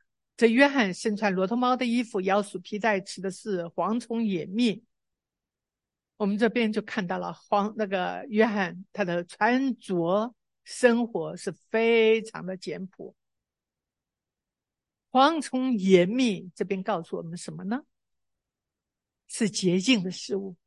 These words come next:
你知道犹太人不吃不洁净的吗？他吃的是洁净的事物。他与要来的主耶稣生活态度都不一样。啊？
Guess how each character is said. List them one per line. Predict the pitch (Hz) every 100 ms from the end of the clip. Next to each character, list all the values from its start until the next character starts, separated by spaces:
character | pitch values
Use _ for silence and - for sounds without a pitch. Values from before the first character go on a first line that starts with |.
| _ _ _ _ _ _ _
你 | 226
知 | 247
道 | 247
犹 | 214 214
太 | 233
人 | 202 196
不 | 240
吃 | -
不 | 208 226
洁 | 185 185
净 | 175 190
的 | 180
吗？ | - _ _ _ _ _ _ _ _ _ -
他 | 254
吃 | 247 -
的 | 214
是 | 185 214
洁 | - 180 170
净 | 190 220
的 | 175
事 | 170 - 220
物。 | 185 180 _ _ _ _ _ _ _ _ _ _ _ _ _ _ -
他 | - 226
与 | 226 202 220
要 | 254
来 | 190 170
的 | 202
主 | 202 170
耶 | 175
稣 | 180 226 208 226 _ _ _ _ _ _ _ _ _
生 | - 226
活 | 208
态 | 208 202 202
度 | 196
都 | 208
不 | 208 208
一 | 196
样。 | 214 190 240 _ _ _ _ _ _ _
啊？ | 220 254